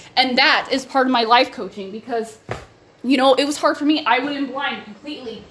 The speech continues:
I went in freaking blind to a publisher, not knowing anything about the writing world.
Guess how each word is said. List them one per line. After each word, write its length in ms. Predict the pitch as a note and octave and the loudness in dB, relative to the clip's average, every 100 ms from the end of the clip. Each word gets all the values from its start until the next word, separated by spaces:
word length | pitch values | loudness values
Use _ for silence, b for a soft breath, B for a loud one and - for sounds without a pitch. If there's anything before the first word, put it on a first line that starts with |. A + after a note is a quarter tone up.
| B B B | B B B
I 220 | C4+ D#4 | -2 -2
went 140 | G4+ G4 - | -2 -6 -6
in 240 | D#4+ D4 | -4 -4
freaking 500 | F#4+ G4 G4 F4+ D4 C#4+ | -6 -6 -6 -6 -8 -8
blind 560 | D4+ E4 F#4 F#4 F4+ | -4 0 0 0 -2
to 160 | F4 D#4+ | -4 -8
a 60 | |
publisher, 540 | D#4+ E4 D#4+ D#4 - C4+ | -6 -4 -4 -4 -8 -6
not 420 | C#4+ C#4+ C4+ C#4+ | -2 -2 -4 -8
knowing 420 | D#4+ E4+ F4 E4 | -2 -2 0 -4
anything 440 | D4 E4 F4 F#4+ F#4 | -6 -4 -4 -4 -8
about 200 | D4+ C#4 | -10 -10
the 60 | |
writing 400 | C4+ C4+ C#4 C#4+ | -6 -6 -4 -6
world. 340 | A#3+ F3+ - | -6 -8 -10